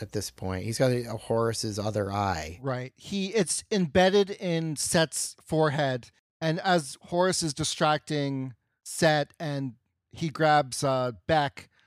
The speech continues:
Speaker 2: Beck is close enough to his head to prick out the, the eye.
Speaker 1: That's right,
Speaker 2: And it
Speaker 1: yeah.
Speaker 2: goes flying.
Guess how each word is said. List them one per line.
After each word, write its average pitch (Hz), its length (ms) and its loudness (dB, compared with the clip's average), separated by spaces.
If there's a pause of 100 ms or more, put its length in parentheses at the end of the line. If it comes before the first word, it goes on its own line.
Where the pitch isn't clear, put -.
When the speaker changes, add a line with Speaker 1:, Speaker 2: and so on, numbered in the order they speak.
(480)
Speaker 2:
Beck 160 320 2
is 165 140 -4
close 170 260 0
enough 160 160 0
to 156 80 -2
his 143 200 -2 (140)
head 143 300 -4
to 135 180 0 (840)
prick 185 280 2
out 156 340 4
the, 131 460 0 (340)
the 151 140 -4
eye. 139 540 0 (120)
Speaker 1:
That's 98 240 -2
right, 170 140 0
Speaker 2:
And 151 100 0
it 147 100 0
Speaker 1:
yeah. 82 180 -6
Speaker 2:
goes 156 260 2
flying. 139 640 -2